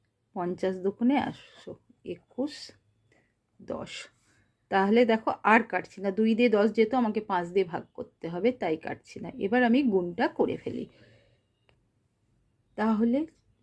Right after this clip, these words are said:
টু into twenty-one into twenty-one into twenty-one গুণ করলে এ-, এই আঠেরো হাজার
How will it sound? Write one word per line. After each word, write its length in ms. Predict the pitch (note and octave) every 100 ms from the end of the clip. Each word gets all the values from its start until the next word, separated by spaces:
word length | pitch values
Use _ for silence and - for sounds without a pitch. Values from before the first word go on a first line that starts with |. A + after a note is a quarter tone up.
| _ _
টু 60 | C4+ C#4 B3+
into 240 | B3 A#3+ C4
twenty-one 560 | A#3+ G#3+ G3+ A#3+ B3 A#3+ A3
into 180 | G3+ A3+
twenty-one 540 | A3 G3 F#3+ A3+ A3+ A3
into 160 | G3 G#3 G#3+
twenty-one 640 | G3 F#3+ F#3+ A3 G3+ G#3+ G#3+
গুণ 120 | F3+ F#3
করলে 220 | F#3 G3+ A3 - F3+
এ-, 100 | - G#3
এই 80 | - - _ _ _ _ _
আঠেরো 340 | F#3 F#3+ G#3 A#3 A3+
হাজার 240 | A3 C4+